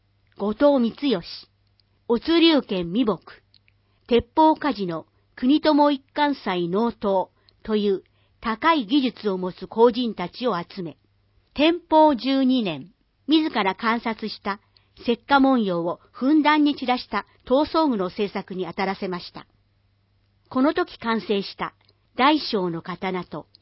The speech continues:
石化の刀装具は、いわば、利綱の趣向で集められた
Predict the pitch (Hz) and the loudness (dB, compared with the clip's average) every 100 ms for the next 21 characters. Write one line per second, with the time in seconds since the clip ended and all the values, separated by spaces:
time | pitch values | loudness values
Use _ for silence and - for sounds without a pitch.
0 | _ _ _ - 311 302 240 196 175 208 | _ _ _ -4 -4 -2 -2 -2 -2 -2
1 | 208 208 214 190 151 147 _ _ _ _ | -2 0 -2 -4 -6 -14 _ _ _ _
2 | _ - 220 202 175 156 _ _ _ _ | _ -4 0 0 -2 -8 _ _ _ _
3 | - 254 - - 330 262 208 - - 220 | -4 -4 -4 -2 0 0 -2 -6 0 0
4 | 214 202 208 226 220 208 185 - 165 | 2 0 -2 -4 -2 -2 -4 -8 -14